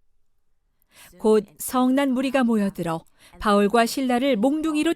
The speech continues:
때리기 시작했어요. 지도자들은 두 사람을 감옥에 가두었습니다. 바울과 실라는 고통 중에도 밤늦은 시간까지 기도하며 하나님을 찬양했어요. 자정쯤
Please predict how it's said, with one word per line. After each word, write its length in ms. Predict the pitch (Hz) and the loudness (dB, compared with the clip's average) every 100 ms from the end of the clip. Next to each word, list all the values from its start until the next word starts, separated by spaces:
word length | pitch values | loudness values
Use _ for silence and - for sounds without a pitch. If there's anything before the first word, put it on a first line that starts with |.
| - | -4
때리기 340 | 381 359 320 | -2 -2 -2
시작했어요. 840 | 302 - 247 226 - 185 170 175 269 _ _ _ _ _ _ _ - - | -6 -8 -8 -8 -8 -6 -8 -10 -14 _ _ _ _ _ _ _ -20 -12
지도자들은 760 | - 233 226 220 196 220 254 143 - | -2 0 2 0 0 0 0 -4 -6
두 180 | 277 294 | -2 -2
사람을 460 | 302 302 277 302 | -2 -2 0 -2
감옥에 400 | 285 269 262 285 | -4 -2 -2 -2
가두었습니다. 960 | 285 240 226 226 214 - 165 160 143 - _ _ _ _ _ - 311 320 294 | -2 -4 -4 -4 -4 -8 -8 -10 -14 -18 _ _ _ _ _ -20 -20 -18 -2
바울과 380 | 240 226 220 233 | 2 2 2 0
실라는 680 | 233 214 190 214 202 - | -2 -2 -2 -2 -4 -6
고통 340 | - 240 269 233 | -4 -2 -2 -2
중에도 520 | 214 202 175 220 240 | -2 -2 0 0 -2
밤늦은 500 | 208 254 294 302 320 | -4 -4 -4 -4 -6
시간까지 600 | - 311 302 285 254 294 | -4 -4 -2 -2 -4 -4
기도하며 640 | 294 254 254 233 185 180 - - - | -4 -2 -2 -2 -4 -6 -10 -20 -12
하나님을 600 | - 277 262 240 247 240 | -4 0 2 2 2 -2
찬양했어요. 960 | - 294 285 269 226 - 175 160 160 - 226 269 311 151 _ _ _ _ _ _ 180 - - | -6 -6 -4 -4 -6 -8 -8 -8 -10 -12 _ _ -20 _ _ _ _ _ _ _ -20 -20 -14
자정쯤 720 | - 220 214 208 185 170 294 | -6 -2 0 0 -4 -4 -6